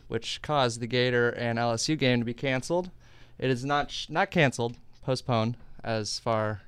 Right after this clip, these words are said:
as we know. So the controversy is whether we play this game, which is always a big matchup, L S U, U F.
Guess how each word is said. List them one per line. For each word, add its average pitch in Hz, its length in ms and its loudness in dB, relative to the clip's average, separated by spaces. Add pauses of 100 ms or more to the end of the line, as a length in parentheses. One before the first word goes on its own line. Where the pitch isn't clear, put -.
(160)
as 110 180 -8
we 110 120 -4
know. 110 300 -2 (680)
So 123 320 2
the 127 80 0
controversy 143 680 2
is 131 340 4
whether 113 480 6
we 110 320 0 (140)
play 131 260 2
this 113 220 0
game, 110 240 0
which 110 100 -4
is 120 80 -6
always 147 240 4
a 113 60 -6
big 110 160 -4
matchup, 107 400 0
L 107 160 0
S 107 160 -8
U, 117 320 -2
U 120 260 -2
F. 127 180 2